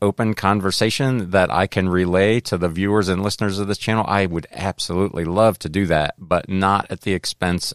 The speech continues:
of not being able to disclose where that information came from or to not be able to disclose that information at all. So, uh, for what that's worth, for my viewers and listeners, this is not something that I would be interested in participating in under those conditions.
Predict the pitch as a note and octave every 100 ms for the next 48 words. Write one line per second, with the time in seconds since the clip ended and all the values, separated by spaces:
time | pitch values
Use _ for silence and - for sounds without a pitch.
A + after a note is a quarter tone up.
0 | - D#2+ D#2 D#2 F2+ F2 - F2 F2 D#2+
1 | D#2 E2 D#2+ D#2 - - D#2 D#2+ D#2+ D#2
2 | E2+ F2+ F2+ F2 E2 E2+ E2+ - - A2+
3 | G#2 G#2+ G#2 F#2+ G2 F#2 - F#2 F2 F2+
4 | F#2 - F#2 D#2+ F2 F2 E2 E2+ F2+ E2
5 | D#2+ D2+ D2+ - D2+ C#2+ D#2 D2 D2 C2+
6 | B1+ F2 F2 E2 - - - - - -
7 | F#2 E2+ G#2 B2+ C#3+ B2 - A#2+ C#3 C#3
8 | - F#2 F2+ F#2 F#2 G2+ G2+ F#2+ F#2+ G2+
9 | - G#2+ F#2+ F#2+ F#2 F#2 F2+ - E2+ D#2+
10 | D#2 D#2 D#2 D#2+ D2 D#2 D2+ - F2 D#2
11 | - - G#2 - G#2+ G2+ G2 G2 F#2 -
12 | - _ _ _ - F#2+ F#2 E2+ F2+ E2+
13 | E2 - F2 G#2+ G#2+ D#2+ C#2 -